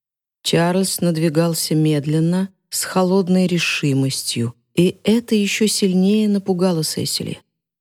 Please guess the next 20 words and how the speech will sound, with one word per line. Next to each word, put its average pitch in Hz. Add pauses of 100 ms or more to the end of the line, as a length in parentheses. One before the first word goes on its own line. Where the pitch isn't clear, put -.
(200)
Как 226
и 220
улыбка 214
на 202
его 196
лице. 175 (680)
Он 147
получал 170
удовольствие 180
от 123
всего 127
этого, 131 (640)
от 151
каждой 190
секунды, 190 (500)
от -
своей 160
власти 175
над 175
ними. 139